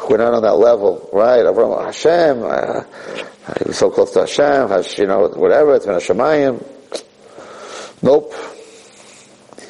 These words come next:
It's very, very, very painful. You shouldn't know from it. Breaks parents' hearts. They could have ten good kids and one kid off the derech. Their whole life is on that kid.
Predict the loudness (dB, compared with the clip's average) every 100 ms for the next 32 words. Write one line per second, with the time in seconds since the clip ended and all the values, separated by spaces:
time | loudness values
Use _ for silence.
0 | -18 -16 -18 -16 -8 2 4 6 6 4
1 | 4 4 6 6 4 4 4 6 6 4
2 | 2 2 2 2 0 0 0 -2 -2 0
3 | 0 2 0 2 4 2 0 -16 -20 -20
4 | -20 _ _ _ 2 2 2 -2 -2 0
5 | 0 0 2 4 2 0 2 0 0 -4
6 | -2 0 0 0 2 2 2 0 0 0
7 | 0 0 0 0 0 2 4 2 -2 -20
8 | -20 -12 -4 0 2 4 4 2 0 -4
9 | -16 -14 -14 -14 -20 -4 0 2 2 2
10 | 0 2 0 0